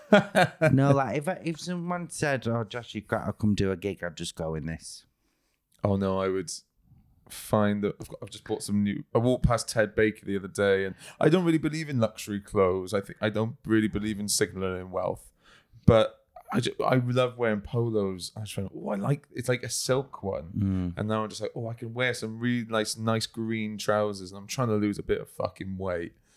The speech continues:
Speaker 1: Just, like, just, um, I'm happy with my size and, um, and my strength and my fitness. <laughs> You know, you just go, "It's really coming over the waistband at this,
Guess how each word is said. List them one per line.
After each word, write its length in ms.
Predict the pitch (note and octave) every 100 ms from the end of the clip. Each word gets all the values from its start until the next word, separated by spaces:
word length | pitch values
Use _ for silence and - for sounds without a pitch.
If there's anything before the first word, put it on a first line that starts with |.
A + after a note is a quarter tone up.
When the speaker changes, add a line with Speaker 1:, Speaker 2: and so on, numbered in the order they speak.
| _ _ _ _
Speaker 1:
Just, 220 | B2 G#2+
like, 220 | - - -
just, 340 | A2 - -
um, 260 | G#2 G#2 G2 -
I'm 160 | B2+
happy 280 | B2 D3+ C#3
with 100 | C3
my 100 | A#2
size 720 | A2 A#2+ G#2 G2 G2 G2 G2+ -
and, 120 | G2+ -
um, 220 | G#2 G2
and 80 | F#2+
my 80 | G2+
strength 380 | - - G2+ F#2+
and 80 |
my 100 | F#2+
fitness. 720 | G2 - G#2 - F#2 F2 - -
<laughs> 40 | - _ -
You 80 | C3
know, 180 | C3 C3
you 120 | B2+
just 180 | A#2+ -
go, 180 | A2 - - -
"It's 160 | A#2 A2+
really 500 | A2+ B2 B2 A2+ G#2+
coming 360 | - G#2+ G2+
over 220 | G2+ F#2+
the 120 | G2 F#2
waistband 680 | F#2+ F#2+ - - F#2+ F#2 F2+
at 100 | -
this, 220 | F#2+ -